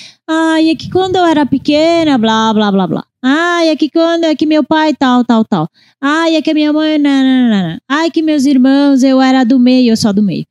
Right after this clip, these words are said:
Ah, tá, então meus irmãos, blá, blá." Sabe, você vem com historinha, gente, tudo bem, mas eu já sentei com pessoas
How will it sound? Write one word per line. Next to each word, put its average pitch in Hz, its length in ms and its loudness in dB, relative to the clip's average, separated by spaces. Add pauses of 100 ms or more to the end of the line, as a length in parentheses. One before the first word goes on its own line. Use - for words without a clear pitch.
(280)
Ah, 320 480 0
tá, 320 320 -2
então 302 400 0
meus 294 200 2
irmãos, 294 280 0
blá, 277 280 0
blá." 262 260 -2
Sabe, 247 460 0
você - 320 -8
vem 294 260 0
com 330 80 -2
historinha, 294 480 0
gente, 311 380 0
tudo 269 260 0
bem, 453 320 -2
mas 294 200 2
eu 285 100 0
já 302 100 0
sentei 285 340 0
com 262 160 2
pessoas 247 760 0